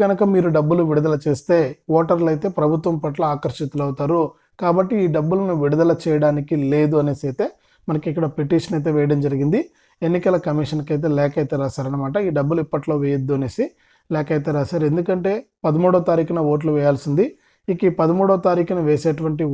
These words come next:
ఓట్లలో మనకు ఇప్పుడు గనక ఈ డబ్బులు గనక వేస్తే, మహిళలకు కానీ రైతులకు కానీ ఈ డబ్బులు గనక వేస్తే మహిళలు ప్రభావితమయ్యే అవకాశం ఉంది, ఓట్లు ప్రభుత్వానికి అనుకూలంగా వేసే అవకాశం ఉంది. కాబట్టి మనకి ఈ పథకాల డబ్బులు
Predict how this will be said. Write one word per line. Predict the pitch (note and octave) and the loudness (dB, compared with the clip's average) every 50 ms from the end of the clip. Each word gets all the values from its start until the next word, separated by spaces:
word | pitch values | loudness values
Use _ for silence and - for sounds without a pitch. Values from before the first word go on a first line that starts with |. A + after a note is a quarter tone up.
| C#3 | -2
ఓట్లలో | C#3+ C#3 - D3+ D3+ D#3+ G3+ C4+ - - _ _ _ _ _ - | -4 -2 -2 0 2 2 2 0 0 -6 _ _ _ _ _ -2
మనకు | G3+ F3 E3+ D#3 E3+ E3+ D#3+ D#3+ | 0 0 0 2 2 2 2 2
ఇప్పుడు | D#3+ - F#3+ G3 G#3 | 2 2 2 2 4
గనక | G3 G3+ F#3+ G3+ F#3+ F3 | 2 2 2 2 4 4
ఈ | E3 D#3 | 4 4
డబ్బులు | E3 D#3+ D#3+ - F3 F3+ | 2 2 2 2 2 2
గనక | F3 F3 E3 F3 E3 D3 | 2 0 2 2 2 2
వేస్తే, | D3 D3 D3+ D3 - - E3+ E3 D#3+ D3 B2+ - _ _ _ _ - E3 D3 | 4 2 0 0 -2 0 2 2 2 2 0 -4 _ _ _ _ -6 -4 -2
మహిళలకు | D3+ D3+ D#3 E3+ E3+ E3 D#3+ - F3+ | 2 2 4 4 4 2 0 -2 -2
కానీ | E3+ F3+ F#3+ E3+ | 0 0 0 2
రైతులకు | D3+ D3 D3 C#3+ D#3 D3+ C#3+ D3 | 2 0 0 0 0 -2 0 0
కానీ | D#3 D3+ D#3 D3 | -2 -2 0 -2
ఈ | C3+ | -2
డబ్బులు | C#3 C3+ C#3+ D3+ D3+ | -2 -2 -2 -2 -2
గనక | D#3 D3+ D3 D3+ C#3+ | -2 -2 -2 -2 -2
వేస్తే | C#3+ C#3 - - - A3 C#4 - - _ _ _ _ _ _ - | -2 -4 -4 -2 0 0 0 0 -4 _ _ _ _ _ _ -4
మహిళలు | D#3+ D3+ D3+ E3+ F3+ F3+ F3+ F#3+ G#3+ C#4 - - - - B3+ G3+ D#3 - | -2 0 2 4 4 4 4 4 2 0 -2 -8 -20 -16 -14 -12 -6 -2
ప్రభావితమయ్యే | E3 D3+ D3+ D#3+ E3 E3 D#3 E3+ D#3+ D#3 D#3 D#3 D3 | 0 2 4 4 4 2 0 -2 -2 -2 0 0 0
అవకాశం | C#3 C3+ - D3+ C#3+ - E3+ D3 | -2 -2 -2 -4 -4 -2 -4 -2
ఉంది, | D3 D3+ G#3 C4+ C#4+ G3 E3 | 0 0 0 0 0 0 2
ఓట్లు | D#3+ D#3+ D#3+ - G3 C4 D#4+ - _ _ - | 2 0 0 0 -2 -2 -2 -4 _ _ -4
ప్రభుత్వానికి | F3 C#3+ D3 D#3+ D#3 F#3 E3+ E3 E3 D#3 D#3+ F3 D3 | -2 -2 0 0 0 0 0 0 0 -2 0 -2 -2
అనుకూలంగా | D3 C#3+ D3 E3+ D#3 D#3 D#3 D3+ D3 C#3+ | -2 0 0 0 0 2 0 0 0 0
వేసే | C#3+ C3 - D3+ C#3 | -2 -2 -4 -4 -6
అవకాశం | C3 B2+ - D3 B2 - E3 D3 | -6 -6 -6 -8 -6 -6 -6 -6
ఉంది. | C#3 C#3 - D3+ | -6 -6 -6 -6
కాబట్టి | C3+ C3+ C3 C3 - B3 F4+ - _ _ _ _ _ _ _ _ - | -6 -6 -4 -2 -2 -2 -2 -2 _ _ _ _ _ _ _ _ -6
మనకి | G3+ F#3 F3+ E3 F#3 E3+ | -4 -2 -2 -2 -2 -2
ఈ | E3 F3 | 0 -2
పథకాల | D#3+ D#3 E3+ F3 F3+ F3+ E3+ E3 | -2 -2 0 0 0 2 2 2
డబ్బులు | D#3+ D#3 E3 D#3+ | 0 2 0 0